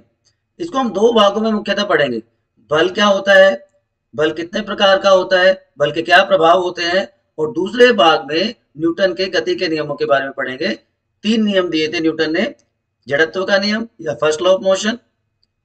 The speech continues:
दूसरा नियम, और तीसरे को क्रिया प्रतिक्रिया या संवेग संरक्षण का नियम भी कहा जाता है। तो सबसे पहले शुरू करते हैं, बल होता क्या है?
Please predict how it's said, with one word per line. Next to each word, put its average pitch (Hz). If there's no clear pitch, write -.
दूसरा 151
नियम, 202
और 151
तीसरे 185
को 214
क्रिया 185
प्रतिक्रिया 160
या 175
संवेग 170
संरक्षण 147
का 156
नियम 143
भी 180
कहा 143
जाता 131
है। 165
तो 202
सबसे 180
पहले 202
शुरू 208
करते 180
हैं, 185
बल 175
होता 147
क्या 147
है? 113